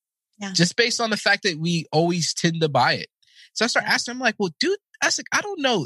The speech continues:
Speaker 2: These, uh, uh, what, what do they call the, um, these, um, animal crackers?" I'm like, "Do they really need a Costco size?"
Speaker 1: <laughs>
Speaker 2: I mean, I know we're preschool, but do these kids even eat the animal crackers? Are they, t-, are, I said, "I could have swore the last ones that I saw, they,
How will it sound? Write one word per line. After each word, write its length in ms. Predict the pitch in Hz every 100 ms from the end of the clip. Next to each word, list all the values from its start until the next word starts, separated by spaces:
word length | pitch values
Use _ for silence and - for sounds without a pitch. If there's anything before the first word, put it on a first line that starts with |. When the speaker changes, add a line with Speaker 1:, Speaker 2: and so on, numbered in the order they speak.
| 123
Speaker 2:
These, 280 | 196 311 -
uh, 440 | 220 202 180 156 131
uh, 220 | 147 139 135
what, 160 | 170
what 80 | 143
do 60 | 156
they 80 | 156
call 240 | 143 123
the, 220 | 120 120
um, 440 | 113 107 104 101 104 - - - - _ _ _ _ -
these, 280 | 135 117 123
um, 440 | 113 107 104 101 98 101 _ - _ _ 135
animal 300 | 156 151 127
crackers?" 460 | 123 110 104 - 226
I'm 120 | 311
like, 180 | 285 233
"Do 100 | 302
they 160 | 453 403
really 460 | 370 370 359 359 -
need 200 | 202 294
a 60 | 214
Costco 520 | - 202 226 - 220
size?" 480 | - 180 190 196 165 147 -
Speaker 1:
<laughs> 120 | 185 - - - - - - - - - -
Speaker 2:
I 40 | 190
mean, 100 | 214
I 20 |
know 120 | 277 294
we're 160 | 220
preschool, 380 | 180 220 208 175
but 100 | 156
do 80 | 143
these 160 | 226 285
kids 200 | 311 240
even 160 | 247 151
eat 160 | 151 185
the 80 | 175
animal 260 | 185 190 185
crackers? 440 | 208 190 185 202
Are 120 | 147
they, 120 | 151 202
t-, 120 | - -
are, 140 | 147 147 - - -
I 60 |
said, 140 | 233 151
"I 100 | 226
could 140 | -
have 80 | 147
swore 340 | - 147 131 113
the 140 | 113
last 340 | 131 156 170 170
ones 160 | 147
that 80 | 139
I 60 | 123
saw, 340 | - 120 104
they, 280 | 101 143 139